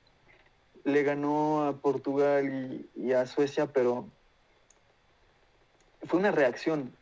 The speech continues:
de una derrota anterior. Hay ju-,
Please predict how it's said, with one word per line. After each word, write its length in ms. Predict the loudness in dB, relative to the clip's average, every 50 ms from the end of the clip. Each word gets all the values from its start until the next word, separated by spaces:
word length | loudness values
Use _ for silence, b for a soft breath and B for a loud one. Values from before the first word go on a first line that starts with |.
| _ -10
de 220 | -4 0 0 2
una 200 | 2 2 2 2
derrota 400 | 4 2 2 2 0 0 0 -2
anterior. 500 | -4 -2 0 0 0 0 0 0 0 -2 -6 -12 _ _ _ _ _ _ _ _ _ _ _ _ _ _ _ _
Hay 180 | 0 2 2 2
ju-, 180 | 0 -4 -10